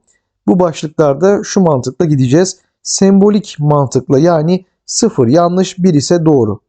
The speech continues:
Bir doğru mantığı ilerlemiş olacak. Şimdi profil kelimesi geçen satırları çekiliş listesine almak istediğimizi ve bu satırları buluyoruz ve bunlara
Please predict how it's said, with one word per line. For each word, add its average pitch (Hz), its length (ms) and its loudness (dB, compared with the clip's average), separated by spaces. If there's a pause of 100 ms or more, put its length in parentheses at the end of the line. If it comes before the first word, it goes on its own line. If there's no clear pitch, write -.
Bir 175 380 0
doğru 165 480 2 (160)
mantığı 160 520 0
ilerlemiş 104 520 -2
olacak. - 380 -6 (2000)
Şimdi 262 300 -2
profil 233 340 0
kelimesi 196 540 0
geçen 175 360 0
satırları 175 760 0 (260)
çekiliş 170 500 0
listesine 123 480 0
almak 147 440 -2
istediğimizi 147 840 0 (800)
ve 170 340 0 (160)
bu 202 100 2
satırları 151 600 0
buluyoruz 202 440 2
ve 165 160 0
bunlara 190 580 2